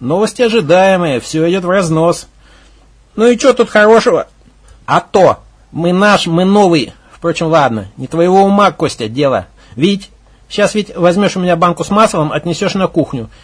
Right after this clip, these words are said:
и перебирайся сам. Возле входа, рядом с кабинетом, есть кладовка. Там и обустраивайся. На охрану, значит. Потом с тобой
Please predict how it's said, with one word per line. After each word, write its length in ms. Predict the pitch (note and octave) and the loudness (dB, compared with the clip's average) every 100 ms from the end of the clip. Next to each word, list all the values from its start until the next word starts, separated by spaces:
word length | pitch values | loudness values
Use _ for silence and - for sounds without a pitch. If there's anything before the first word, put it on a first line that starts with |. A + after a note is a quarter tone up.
| - - | -20 -6
и 200 | A3 A3+ | -2 -2
перебирайся 540 | G#3+ F#3 F#3 G3 - | -2 0 2 2 0
сам. 320 | - C#3 A#2+ - - - - - | -2 -4 -4 -12 -20 -20 -20 -20
Возле 440 | C#3 E3+ G#3+ G3+ E3+ | -6 0 0 0 -4
входа, 420 | - A#3+ F#3+ D#3 | 0 2 4 2
рядом 240 | E3 F3+ F3 | 0 0 0
с 60 | |
кабинетом, 420 | F#3+ F3 F3+ D3 | -4 -2 -2 -2
есть 200 | D#3 F#3+ | -4 -4
кладовка. 480 | - F#3+ E3 D3+ - | -2 0 0 -2 -2
Там 180 | - F3 | -4 -2
и 40 | |
обустраивайся. 840 | F3+ F3 - D#3 C#3 B2+ - A#2+ B2 | -2 -2 -2 0 0 -2 -6 -10 -6
На 140 | D#3+ | -6
охрану, 300 | D#3+ D3 C3 | -2 -2 -2
значит. 320 | A2+ A#2 A#2 - _ _ _ | -6 -8 -10 -14 _ _ _
Потом 260 | - C#3+ G3+ | -8 -2 -2
с 40 | |
тобой 440 | - F3 F#3 F3 | -2 -2 0 -2